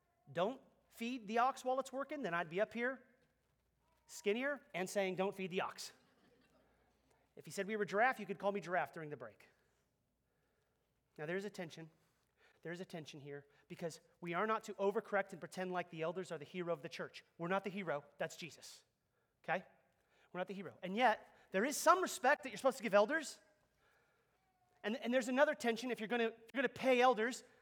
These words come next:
We're not rock stars. You don't have to pay us Patrick Mahomes money. Of course we don't have to pay you that money. <laughs> I know. And yet,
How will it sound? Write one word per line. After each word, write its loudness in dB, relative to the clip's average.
We're 2
not 6
rock 10
stars. 6
You 0
don't 4
have 6
to -12
pay 10
us 8
Patrick 4
Mahomes 6
money. 2
Of -20
course -12
we -14
don't -16
have -20
to -20
pay -12
you -18
that -16
money. -16
<laughs> -12
I 2
know. 0
And 0
yet, 12